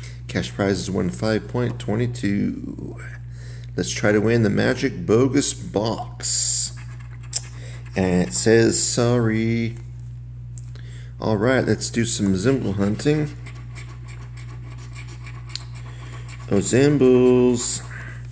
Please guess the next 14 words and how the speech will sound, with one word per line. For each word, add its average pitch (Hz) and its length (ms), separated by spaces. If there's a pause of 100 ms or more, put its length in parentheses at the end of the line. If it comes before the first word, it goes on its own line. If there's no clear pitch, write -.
(1200)
where 92 180
are 139 360
you? 120 560 (2250)
Well, 113 320
they're 123 200
hiding. 110 720 (1200)
They're - 120
bashful. - 840 (2250)
Do 135 180
we 143 160
have 139 240
the 123 80
Gambler's 131 600
Levon? 113 580